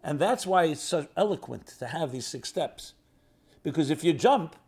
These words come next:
you either lose yourself too quickly or it's too much of you.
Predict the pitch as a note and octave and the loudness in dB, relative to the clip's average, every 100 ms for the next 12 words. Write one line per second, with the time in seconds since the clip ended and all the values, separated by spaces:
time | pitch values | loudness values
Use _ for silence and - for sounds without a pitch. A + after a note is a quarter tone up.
0 | _ _ _ _ C#3 - A3+ G#3+ E3+ A3 | _ _ _ _ -6 -2 2 4 4 2
1 | F3+ F3 - F3 D#3 F3 E3+ F3 D#3 G3 | 4 2 2 -2 -2 -2 -2 -2 -4 -4
2 | G#3 - A3 G3 - B3 C4 C4+ F3+ A2+ | -4 2 2 2 -2 -4 0 0 2 0
3 | A2+ | -4